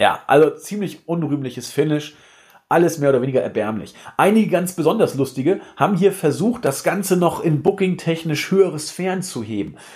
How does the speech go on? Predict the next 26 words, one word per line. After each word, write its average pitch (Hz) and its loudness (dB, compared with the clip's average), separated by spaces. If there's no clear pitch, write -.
Die 131 -2
haben 180 0
dann 165 0
gesagt, 143 0
„Ja, 208 0
man 135 0
muss 180 -2
dann 147 2
doch 135 0
irgendwie 165 0
open-minded 156 0
bleiben 113 0
und 196 2
sich 156 -4
folgendes 170 0
Szenario 143 -2
vorstellen“, 107 -4
das 113 0
übrigens 135 -2
großartig - -4
ist. - -16
Ja, 117 0
großartiges 120 0
Szenario, 147 -2
dass 190 -2
nämlich 208 -4